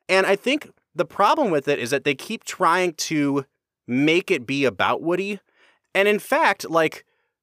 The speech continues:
Woody really doesn't get his comeuppance in this movie. Woody does some really downright villainous things in this movie. And at the end, like, everything's taken care of.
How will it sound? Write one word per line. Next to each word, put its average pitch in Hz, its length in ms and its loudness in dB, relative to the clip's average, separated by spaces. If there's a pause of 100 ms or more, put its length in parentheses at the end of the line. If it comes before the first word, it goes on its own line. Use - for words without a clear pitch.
Woody 262 320 0
really 226 300 0
doesn't 185 360 0
get 180 220 -2
his 180 200 -2
comeuppance 165 640 -2
in 98 100 -6
this 101 180 -6
movie. 92 320 -6
Woody 277 260 -2
does 262 220 0
some 269 180 -4
really 240 300 -4
downright 170 560 0
villainous 160 480 0
things 233 280 0
in 110 100 -6
this - 180 -10
movie. 104 360 -2 (480)
And 208 140 2
at 220 60 0
the 226 140 0
end, 254 240 2
like, 185 280 2 (100)
everything's 202 380 2
taken 180 300 0
care 131 260 2
of. 127 240 2